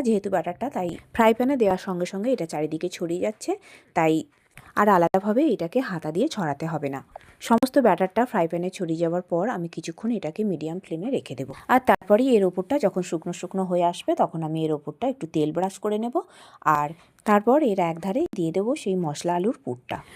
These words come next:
পুরটা চামচে করে দিয়ে দেওয়ার পর বেশ লম্বা করে, এম, দিয়ে দেবো একটু, যেন ওপর থেকে নিচে অবধি পুরটা বেশ দেওয়া হয়। এইভাবে চামচে করে পুরটাকে বেশ সুন্দর করে দিয়ে দিতে হবে,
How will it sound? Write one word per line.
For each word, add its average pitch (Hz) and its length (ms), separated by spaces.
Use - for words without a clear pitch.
পুরটা 247 340
চামচে 196 360
করে 185 180
দিয়ে 180 200
দেওয়ার 180 260
পর 208 260
বেশ 180 240
লম্বা 165 340
করে, 202 220
এম, 165 220
দিয়ে 196 180
দেবো 214 180
একটু, - 180
যেন 233 300
ওপর 214 320
থেকে 220 180
নিচে 202 260
অবধি 226 280
পুরটা 165 380
বেশ 220 200
দেওয়া 139 240
হয়। 143 180
এইভাবে 262 380
চামচে 185 380
করে 208 180
পুরটাকে 185 440
বেশ 226 160
সুন্দর 170 340
করে 214 180
দিয়ে 220 180
দিতে 226 220
হবে, 247 240